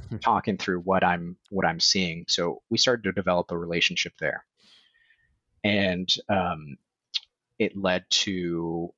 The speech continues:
Speaker 2: us meeting, I think, monthly or something like that. And, and we would always talk about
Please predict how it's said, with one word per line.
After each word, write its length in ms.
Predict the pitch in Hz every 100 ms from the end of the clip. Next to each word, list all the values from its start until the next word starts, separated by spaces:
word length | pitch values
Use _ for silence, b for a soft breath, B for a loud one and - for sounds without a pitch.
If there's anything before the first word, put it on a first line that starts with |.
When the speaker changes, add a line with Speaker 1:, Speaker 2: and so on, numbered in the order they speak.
| -
Speaker 2:
us 280 | 87 - 101
meeting, 320 | 92 90 82
I 80 | 76
think, 180 | 90 -
monthly 340 | 156 143 135
or 80 | 113
something 320 | - 104 -
like 220 | 104 101 -
that. 500 | 101 98 - - - _ _ _ _ _
And, 440 | 107 95 92 87 80 _ _ _
and 100 | 101
we 120 | 101
would 80 | 127
always 280 | 92 98 92
talk 220 | 85 78
about 260 | 85 85